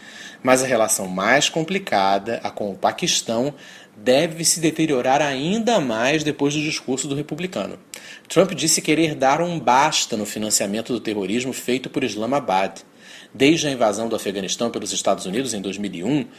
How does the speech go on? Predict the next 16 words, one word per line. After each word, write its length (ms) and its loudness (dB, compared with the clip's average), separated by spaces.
o 60 -4
vizinho 400 2
Paquistão 540 2
recebeu 440 2
ajuda 300 2
financeira 440 0
de 120 -2
Washington 520 0
estimada 540 0
em 60 -4
pelo 180 -2
menos 300 -2
dez 400 2
bilhões 640 -2
de 80 -6
dólares. 600 -6